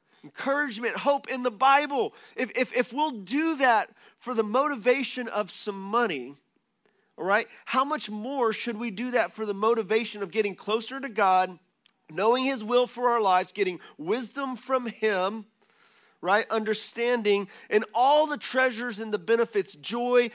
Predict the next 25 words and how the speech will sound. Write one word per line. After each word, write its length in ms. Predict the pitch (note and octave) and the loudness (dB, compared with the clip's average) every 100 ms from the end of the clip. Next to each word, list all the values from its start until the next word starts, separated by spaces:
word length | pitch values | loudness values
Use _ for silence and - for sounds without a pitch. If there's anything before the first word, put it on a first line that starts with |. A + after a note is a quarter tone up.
| - | -4
and 120 | G#3 | -4
so 300 | G3 B3 B3 | 0 2 2
on 80 | A#3 | 2
that 140 | A3 E3+ | 0 -4
he 380 | F#3+ C4 D4 C4+ | -4 0 0 -2
gives 960 | D#3+ B3 C#4+ G3+ F3+ F#3+ F3+ - - - _ _ _ _ _ | -8 -4 2 2 2 -4 -8 -12 -14 -20 _ _ _ _ _
through 420 | - E3+ G#3+ A3+ | -12 -6 -4 -4
his 360 | G3+ G#3 F#3+ D#3+ | -2 -2 -2 -6
word, 420 | E3 G3 D#3+ C#3 | -4 -2 -2 -8
through 180 | F3 F#3 | -10 -4
us 260 | F#3 F#3 - - _ | -4 -4 -8 -20 _
believing 640 | D3 D#3+ E3+ A3 A3 A3 F#3+ | -6 -4 -2 -2 -2 -4 -4
his 260 | E3+ D3 | -6 -10
word, 380 | D3 D#3+ C#3 B2+ | -8 -4 -4 -6
through 220 | - G3 | -4 0
us 180 | G3 F#3+ - - _ | 0 0 -8 -20 _
hearing 420 | - A#3+ B3+ A#3+ | -4 0 0 0
his 160 | G#3 D#3 | -2 -4
word, 340 | F3 F3+ D#3 | -4 -4 -4
reading 320 | F#3 C4 B3+ | -2 0 0
his 160 | A3+ F#3 | 0 -2
word, 280 | E3+ F#3+ E3 | -2 -4 -4
studying 640 | - - B3 B3+ B3+ B3+ | -10 -4 2 2 2 -2
his 200 | G#3+ G3 | -4 -6
word, 440 | E3+ G3 G3 E3+ | -4 -2 -2 -4